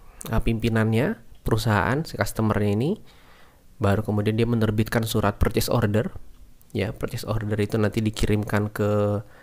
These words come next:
penjualnya, ke bisnis yang men-, menyediakan barangnya.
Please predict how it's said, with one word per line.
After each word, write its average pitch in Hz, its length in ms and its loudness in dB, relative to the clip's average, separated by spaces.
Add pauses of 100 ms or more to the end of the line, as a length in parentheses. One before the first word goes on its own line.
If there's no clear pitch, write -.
(1500)
penjualnya, 113 720 6 (240)
ke 110 160 2
bisnis 107 480 -2
yang 104 240 2
men-, 104 320 2
menyediakan 107 640 2
barangnya. 101 400 0